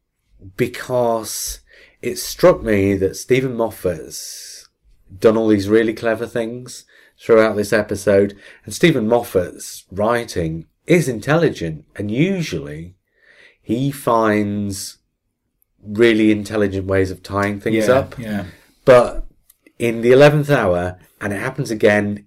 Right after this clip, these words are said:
Speaker 1: in The Beast Below, and it happens again in The Time of Angels, and he keeps doing it through series five, and it happens again in Amy's Choice. It happens all over the place in series five,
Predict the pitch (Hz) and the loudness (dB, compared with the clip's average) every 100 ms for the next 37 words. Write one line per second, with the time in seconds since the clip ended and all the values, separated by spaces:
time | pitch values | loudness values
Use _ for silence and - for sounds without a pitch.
0 | _ 110 104 104 107 - 101 92 90 90 | _ -4 -2 0 0 0 0 0 0 -4
1 | - - 98 120 131 120 110 113 104 101 | -10 -12 -8 -6 -6 -8 2 4 4 0
2 | 101 - 104 104 110 110 101 101 117 120 | -8 -8 -4 -4 -2 -2 -2 0 -2 -2
3 | 98 85 85 82 - _ _ _ _ _ | -2 -2 -4 -10 -16 _ _ _ _ _
4 | _ - 143 147 - 170 - 156 170 156 | _ -2 0 0 -2 -4 0 2 4 2
5 | 101 - 104 101 127 120 110 107 143 139 | -2 -2 -4 2 2 4 0 0 2 2
6 | 87 85 - _ _ _ 123 143 160 160 | 0 -4 -8 _ _ _ 2 4 4 2
7 | 139 131 120 117 117 104 98 - - 147 | 2 2 2 2 2 0 -4 -6 0 2
8 | 85 - - - - 120 143 143 120 135 | 2 -4 -14 -16 -10 -4 -2 -2 0 4
9 | 190 180 135 101 92 95 85 87 85 98 | 6 6 4 2 -2 0 -2 -4 -2 0
10 | 90 - 101 95 92 | 0 -2 -2 -2 -2